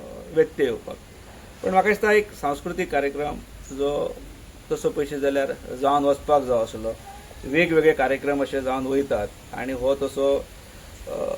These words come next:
अभंग रिपोस्ट आसलो हो, तसो खूब जाणांच्यो अश्यो भावना त्या कार्यक्रमाशी जोडल्यो आसल्यो. हो, पूण तेका लागून हो कार्यक्रम जावन वचपाक जाय आसलो. आमी आमच्या परीन त्या भुरग्यांक मदत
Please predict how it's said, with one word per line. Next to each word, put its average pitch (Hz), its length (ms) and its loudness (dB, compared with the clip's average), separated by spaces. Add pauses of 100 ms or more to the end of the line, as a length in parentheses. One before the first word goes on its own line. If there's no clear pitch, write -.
(100)
अभंग 175 400 8 (300)
रिपोस्ट 151 460 0
आसलो 117 320 0
हो, 104 260 -6 (300)
तसो - 240 -6
खूब 143 140 -4
जाणांच्यो 151 380 2
अश्यो 143 160 0
भावना 135 640 2 (220)
त्या 262 240 0 (300)
कार्यक्रमाशी 127 960 -2
जोडल्यो 135 340 2
आसल्यो. - 280 -6 (640)
हो, 185 60 0
पूण 190 320 0
तेका 202 140 6
लागून 196 120 4
हो 180 60 0
कार्यक्रम 160 440 4
जावन 143 280 4
वचपाक 120 320 -2
जाय 107 140 -4
आसलो. 98 280 -8 (840)
आमी 170 240 4
आमच्या 165 320 6
परीन 175 400 2 (380)
त्या 165 120 6
भुरग्यांक 156 380 4
मदत 170 220 8